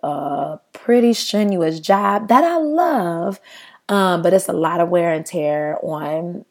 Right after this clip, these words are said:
my body, not only my body, but my crewmates. Um, I'm doing a lot of hosting, so my voice is going in and out. It's, it's a lot, but I'm gracious to have the gig.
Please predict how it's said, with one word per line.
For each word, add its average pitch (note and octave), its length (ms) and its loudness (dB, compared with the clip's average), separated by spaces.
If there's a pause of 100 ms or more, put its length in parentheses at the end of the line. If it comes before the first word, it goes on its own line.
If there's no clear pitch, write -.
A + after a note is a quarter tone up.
my C#3+ 300 -8
body, B3 760 0
not C#4+ 440 0
only E3+ 160 -2
my E3 160 -2
body, C3+ 280 -2
but D3+ 160 0
my - 100 -6
crewmates. F3+ 680 -2 (360)
Um, D#3+ 640 -4
I'm E3 180 -4
doing E3 180 -4
a D3+ 40 -6
lot D3 160 -8
of - 60 -12
hosting, G#3+ 600 0
so F#3 120 -6
my D3+ 140 -10
voice A3 300 -2
is G#3 100 -8
going G3+ 260 -2
in F#3+ 80 -2
and F3+ 140 -2
out. E3+ 220 0
It's, - 280 -2
it's A#4+ 260 0
a A4 60 -6
lot, - 580 -2
but F#3+ 260 -4
I'm F3 220 -8
gracious F#3+ 460 -2
to F3+ 80 -4
have D#3 280 -6
the D#3+ 60 -8
gig. C#3 420 -2